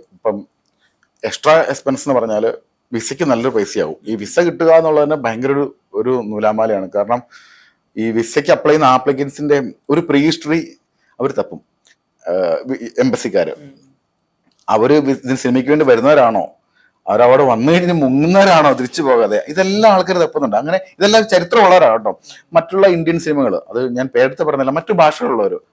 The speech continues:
Speaker 1: വന്നിട്ട്, ആഹ്, ഈ സിനിമയുടെ പേരിൽ വന്നിട്ട് അവരവിടെ മുങ്ങുകയും, അപ്പൊ അതെല്ലാം ഒരു ബാഡ് മാർക്ക്. അപ്പം സിനിമ, ഒരു സിനിമയ്ക്ക് ഒരു ക്രൂ വരുന്ന തന്നെ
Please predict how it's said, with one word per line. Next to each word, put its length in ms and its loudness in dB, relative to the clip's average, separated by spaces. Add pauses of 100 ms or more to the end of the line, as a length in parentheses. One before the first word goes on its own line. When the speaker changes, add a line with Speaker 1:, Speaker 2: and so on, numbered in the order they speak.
(120)
Speaker 1:
വന്നിട്ട്, 300 -6 (760)
ആഹ്, 480 6
ഈ 20 0
സിനിമയുടെ 400 0
പേരിൽ 340 0
വന്നിട്ട് 460 0
അവരവിടെ 460 0
മുങ്ങുകയും, 720 -12 (360)
അപ്പൊ 120 2
അതെല്ലാം 280 4
ഒരു 80 0
ബാഡ് 300 4
മാർക്ക്. 200 2
അപ്പം 220 -2
സിനിമ, 420 -2 (140)
ഒരു 160 -4
സിനിമയ്ക്ക് 440 -4
ഒരു 80 0
ക്രൂ 340 2
വരുന്ന 440 0
തന്നെ 140 -2